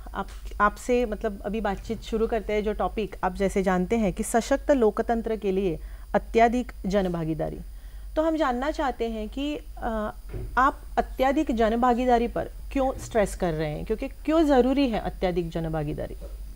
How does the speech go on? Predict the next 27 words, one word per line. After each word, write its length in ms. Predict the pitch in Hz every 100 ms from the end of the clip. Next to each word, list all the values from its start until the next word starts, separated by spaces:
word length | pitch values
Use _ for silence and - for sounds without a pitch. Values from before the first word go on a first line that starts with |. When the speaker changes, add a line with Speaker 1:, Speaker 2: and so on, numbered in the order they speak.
| - - - - - - - - - - - - - 110 110 113 -
Speaker 2:
अक्षता 300 | 117 127 120
जी, 160 | 120 131
अ, 40 | - - - 117 107
सबसे 280 | - 107
पहले 260 | 131 123 127
तो 260 | 120 127 120 -
मुझे 320 | 123 113 117
इस 80 | 110
कार्यक्रम 380 | 120 110 113 120
में 120 | 120
बुलाने 320 | 110 110 110
के 100 | 107
लिए 180 | 110 113
आपका 260 | 107 - 107
बहुत-बहुत 480 | 101 107 107 107
धन्यवाद। 480 | 101 104 104 110 131 - - - - - - - - - -
अ, 340 | 101 101 104 101 -
मैं 220 | 107 113
काफ़ी 480 | - 113 - 123 123 110
अपने 220 | - 117
आप 200 | 113 -
को 320 | - 113 - -
भाग्यशाली 640 | 110 110 110 117 120 117 - - - - - -
महसूस 360 | 101 107 117 -
करता 280 | 113 -
हूँ, 200 | 117
अ, 40 | 117